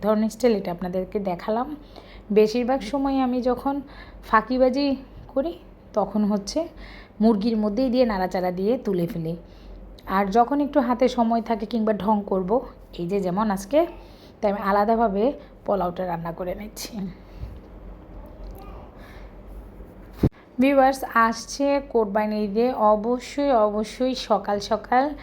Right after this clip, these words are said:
এই মোরগ পোলাও কিংবা মুরগি বিরিয়ানি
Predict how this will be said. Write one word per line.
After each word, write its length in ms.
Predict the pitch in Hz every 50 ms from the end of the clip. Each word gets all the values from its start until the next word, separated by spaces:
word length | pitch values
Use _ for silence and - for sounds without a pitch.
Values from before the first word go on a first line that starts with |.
| - - - - - - -
এই 240 | - 220 214 214 214
মোরগ 480 | 214 208 208 214 214 214 233 226 233 -
পোলাও 340 | - 208 202 196 196 202 208
কিংবা 360 | 202 - 214 202 208 208 202
মুরগি 400 | 202 202 196 196 196 196 202 214
বিরিয়ানি 680 | 190 202 202 196 202 202 196 196 196 202 220 254 320